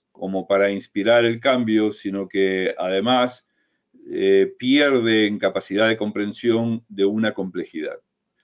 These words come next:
La influencia de las creencias, los valores, costumbres, identidades, estéticas, epistemologías y ontologías y relatos en conflictos ambientales específicos. Más aún,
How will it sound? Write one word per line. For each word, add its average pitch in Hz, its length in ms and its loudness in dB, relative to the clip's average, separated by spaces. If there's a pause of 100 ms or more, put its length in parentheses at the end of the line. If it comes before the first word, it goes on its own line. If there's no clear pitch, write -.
(340)
La 98 120 -4
influencia 107 540 -2
de 95 60 4
las 95 160 -2
creencias, 127 1040 2
los 95 160 -6
valores, 117 640 2
costumbres, 120 880 0 (480)
identidades, 107 960 2
estéticas, 110 1040 -2
epistemologías 101 1040 -4
y - 20 -6
ontologías 110 920 -2 (460)
y 87 80 -6
relatos 110 560 0
en 104 100 -4
conflictos 98 560 -6
ambientales 95 800 0
específicos. - 840 -10 (1120)
Más 123 400 -2
aún, 156 560 2